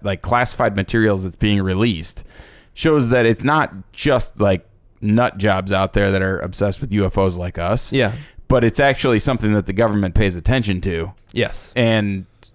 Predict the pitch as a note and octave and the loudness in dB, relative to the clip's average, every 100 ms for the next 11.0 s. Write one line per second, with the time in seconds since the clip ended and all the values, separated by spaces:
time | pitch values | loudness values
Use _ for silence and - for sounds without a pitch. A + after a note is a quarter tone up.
0 | _ _ _ - A2+ - A2 G#2 G2+ G2+ | _ _ _ -4 -2 0 2 2 2 0
1 | F2 - C3 G#2 - - - - A#2+ A#2 | -2 -2 0 0 -4 -16 -6 -2 0 -2
2 | G2 G2+ G2+ - B2 G#2 F#2 - A2 G#2 | -4 -4 -4 0 2 2 0 0 0 0
3 | F2 G2 F2+ - - A2 G#2 F#2+ F2 G#2+ | -2 -6 -6 -6 -4 -2 -2 -2 0 0
4 | F#2+ F2+ F2 - - - - - G#2 G2 | 0 -4 -10 -14 -20 -20 -16 -4 -2 0
5 | A2 G2 G2+ F#2+ - G2 A2+ G#2+ G#2+ G#2 | 0 -2 0 -2 -2 0 2 2 0 0
6 | G#2 G#2 G#2 G#2 - F2+ E2 G#2+ G2+ - | 0 2 2 0 -2 -8 -4 -2 -2 0
7 | G#2+ G2+ F#2 G2+ F#2 A2 G#2 G#2 - G2+ | -2 -2 -4 -4 0 0 0 -4 -4 -4
8 | F#2+ F#2+ - A2+ G#2 G2+ G2+ A2+ G#2 - | -4 -8 -6 -4 0 0 0 0 -2 -4
9 | - - - - - - - C#3 - C#3+ | -20 -20 -20 -8 -4 -4 -2 -2 0 -2
10 | C3+ C3+ G#2 - B2 A2+ A#2 G#2 G2+ F#2+ | 0 2 2 2 2 4 2 2 0 -2